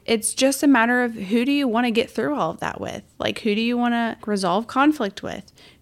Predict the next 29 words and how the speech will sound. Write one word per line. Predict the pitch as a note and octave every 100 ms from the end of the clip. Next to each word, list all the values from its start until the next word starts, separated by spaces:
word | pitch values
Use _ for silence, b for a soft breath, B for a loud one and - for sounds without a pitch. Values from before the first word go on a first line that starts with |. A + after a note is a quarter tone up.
| -
Who | G3+
do | A3+
you | A#3+
want | G#3+ G#3+ G#3+
to | A#3+
go | G3 F#3
through | G3+ A3
all | F#3+ G3+
of | A3
these | A3 -
hardships | A3+ C4 - - - -
with? | D3+ F3+
Because | G3+ G3+ G3+ F#3 F#3 - - - _ _ _ -
life's | G3+ F3+ D#4
hard. | - C4+ G4 F4 - _ _
And | A#3+ A#3+ -
also, | D4 D#4+ A#3+ F#3+ F#3 G3
by | A3 G#3+
doing | G#3 A#3+ A3+ F#3
this, | F#3 -
by | G3+
looking | G#3 A3+ - C4
for | A#3+ A#3+ A3+ A3
this | G3 - -
perfect | - C4 - B3 - - -
person | - A#3 A3+ - F3+ F3 F#3 B B B
that | G#3+ G3+
has | G3+ G3 - _ _
everything | C4 D4 B3 A#3+ A3+ A3 G#3+ F3+ F3